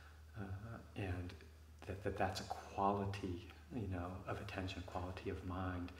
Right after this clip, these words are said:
that one can relate to, you know, when one is satisfied and contented and happy, uh,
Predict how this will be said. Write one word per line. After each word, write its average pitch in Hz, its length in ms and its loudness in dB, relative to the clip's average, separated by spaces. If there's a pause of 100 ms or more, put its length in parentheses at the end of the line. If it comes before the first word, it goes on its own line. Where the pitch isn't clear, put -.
(220)
that - 140 -2
one 98 180 6
can 95 180 2
relate 92 420 4
to, - 140 0 (220)
you 101 100 0
know, 87 100 0
when 92 180 0
one 95 160 4
is - 180 0 (580)
satisfied 98 800 8
and 90 200 0
contented 98 760 2
and 92 120 -2
happy, 95 680 0 (1400)
uh, - 20 -2